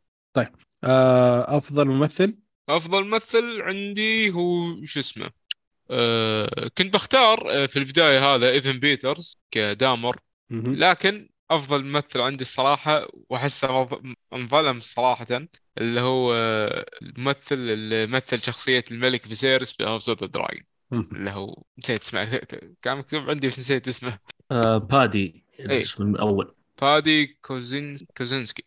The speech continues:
Speaker 2: إيه.
Speaker 1: يا سلام
Speaker 2: آه،
Speaker 1: عليك.
Speaker 2: هذا أفضل ممثل.
Speaker 1: حلو، تمام.
Speaker 2: أف-،
Speaker 1: يصير عندنا الحين، طب، أفضل ممثلة؟
Speaker 2: أفضل ممثلة جينا أورتيغا.
Speaker 1: أوكي. أفضل مقدم مسلسل انترو؟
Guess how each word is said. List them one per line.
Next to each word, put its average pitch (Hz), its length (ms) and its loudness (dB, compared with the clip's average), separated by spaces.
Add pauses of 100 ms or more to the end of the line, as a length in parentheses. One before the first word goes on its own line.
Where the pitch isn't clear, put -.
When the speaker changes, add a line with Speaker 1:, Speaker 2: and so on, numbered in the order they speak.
(120)
Speaker 2:
إيه. 110 200 -4 (240)
Speaker 1:
يا 110 220 2
سلام - 220 -2
Speaker 2:
آه، 147 140 0
Speaker 1:
عليك. - 200 -10 (340)
Speaker 2:
هذا 117 500 0
أفضل 123 280 -2
ممثل. 98 300 -14 (100)
Speaker 1:
حلو، 123 260 -2 (320)
تمام. 110 220 0 (280)
Speaker 2:
أف-، 135 280 -14 (240)
Speaker 1:
يصير 135 320 4
عندنا 135 300 6
الحين، 123 320 2
طب، 127 220 2
أفضل 127 240 2
ممثلة؟ 143 460 2 (360)
Speaker 2:
أفضل 139 260 -2
ممثلة 214 480 0
جينا 175 240 0
أورتيغا. 117 440 0 (400)
Speaker 1:
أوكي. 113 280 -8 (360)
أفضل 151 300 2
مقدم 147 400 4
مسلسل 135 400 2
انترو؟ 117 300 -4